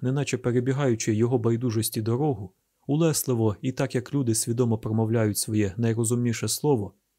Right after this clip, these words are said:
ще й цим себе виказав. Це, що ви так чудово поставили справу про таку жахливу людину,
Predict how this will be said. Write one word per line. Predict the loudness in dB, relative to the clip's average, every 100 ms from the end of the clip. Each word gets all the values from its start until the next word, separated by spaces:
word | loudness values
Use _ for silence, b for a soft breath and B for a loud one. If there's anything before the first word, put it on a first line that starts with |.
| _
ще | -6 -2
й | 0
цим | 0 -2
себе | -4 -4 -2
виказав. | -2 -4 -8 -16 -20 _ _ _ _ _ _ _ _ _ _ _
Це, | 0 4 4 4
що | 4
ви | 2
так | 4 2
чудово | 0 4 4 4
поставили | 2 2 2 4 4
справу | 4 2 4 4
про | 4 2 2
таку | 0 0
жахливу | 2 2 4 6 6
людину, | 4 4 2 2